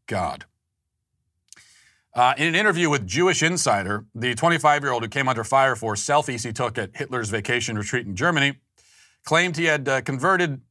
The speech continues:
several Muslims to Christ and several culturally Jewish people. Cawthorn said, "If all, if all you are is friends with other Christians, then how are you ever going to lead somebody to Christ?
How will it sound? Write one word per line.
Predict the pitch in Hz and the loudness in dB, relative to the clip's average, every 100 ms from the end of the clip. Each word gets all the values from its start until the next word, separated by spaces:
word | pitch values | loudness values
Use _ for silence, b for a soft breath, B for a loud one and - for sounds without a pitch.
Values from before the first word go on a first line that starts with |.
| _ _ | _ _
several | - 190 220 208 | 0 2 2 2
Muslims | 151 147 143 135 117 | 4 2 2 -4 -6
to | |
Christ | 104 - 120 120 120 | 0 2 4 0 -4
and | 117 107 | -8 -2
several | 147 139 139 | 0 0 -2
culturally | - 139 127 135 120 117 | -2 -4 -2 -4 -6 -6
Jewish | 107 170 147 | -2 -2 -2
people. | - - - - _ _ _ _ _ _ _ _ _ _ _ | -6 -10 -12 -20 _ _ _ _ _ _ _ _ _ _ _
Cawthorn | - 131 131 120 | 4 4 2 0
said, | 120 113 101 _ _ _ _ _ _ _ - | 0 0 -4 _ _ _ _ _ _ _ -8
"If | 117 | 4
all, | 160 190 180 - - | 6 6 2 -6 -10
if | 135 | 0
all | 180 214 | 2 2
you | 185 | 4
are | 170 143 | 4 4
is | 113 - | 0 -8
friends | - 170 196 151 | -2 0 0 -2
with | 110 113 | -2 -2
other | 107 | -2
Christians, | 107 101 - 104 101 87 | -4 -6 -6 -6 -8 -10
then | 104 120 113 101 - _ | -2 0 0 -4 -14 _
how | - 143 | -2 0
are | 156 | 2
you | 143 | 2
ever | 131 123 | 0 0
going | 120 117 | -2 -2
to | 107 | -2
lead | 107 | -4
somebody | - 101 98 | -6 -6 -6
to | 98 | -2
Christ? | 165 98 - | 0 0 -4